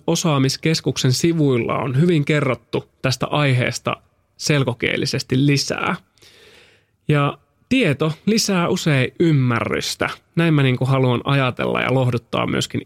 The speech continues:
itseäni siitä, että vaikka mä en nyt jotain ymmärrä, niin tiedon valtatiellä siellä oleminen niin lisää myöskin ymmärrystä. Mä laitan linkin kuvauskenttään, äh, tonne Sukupuolen osaamiskeskuksen sivuille,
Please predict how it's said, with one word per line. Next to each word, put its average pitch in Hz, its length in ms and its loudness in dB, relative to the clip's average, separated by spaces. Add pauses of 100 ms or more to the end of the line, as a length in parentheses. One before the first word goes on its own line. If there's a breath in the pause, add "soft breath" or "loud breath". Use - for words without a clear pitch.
itseäni 127 520 -2
siitä, 120 360 -2
että - 320 -6 (480 soft breath)
vaikka 131 260 0
mä 123 140 4
en 131 120 4
nyt 226 220 -2
jotain 139 380 0
ymmärrä, 120 500 2 (260)
niin 117 400 0 (160)
tiedon 156 300 0
valtatiellä 127 640 -2 (600)
siellä 156 280 0
oleminen 120 520 0
niin 120 160 0
lisää 120 420 -2 (340)
myöskin - 340 -4
ymmärrystä. - 640 -4 (480 loud breath)
Mä 185 60 2
laitan 247 220 0
linkin 226 420 0
kuvauskenttään, 131 1120 0
äh, - 340 -6 (360)
tonne 123 380 2 (140)
Sukupuolen 165 580 0
osaamiskeskuksen 123 800 -2
sivuille, 156 560 0